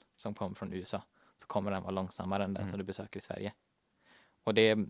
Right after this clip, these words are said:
Speaker 1: det är inget man kan komma undan ifrån. Men trots det så är V P N,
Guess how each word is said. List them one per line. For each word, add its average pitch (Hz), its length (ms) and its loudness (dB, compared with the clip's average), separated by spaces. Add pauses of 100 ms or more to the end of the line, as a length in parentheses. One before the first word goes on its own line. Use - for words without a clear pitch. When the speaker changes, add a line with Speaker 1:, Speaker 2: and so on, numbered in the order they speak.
(300)
Speaker 1:
det 120 100 4
är 113 60 8
inget 107 220 2
man 101 80 -2
kan 98 260 -4
komma 101 240 -2
undan 98 260 -2
ifrån. 110 200 -8 (920)
Men 117 100 0
trots - 300 2
det 110 160 6
så - 120 2
är 101 120 8
V 98 140 4
P 107 140 0
N, 98 120 0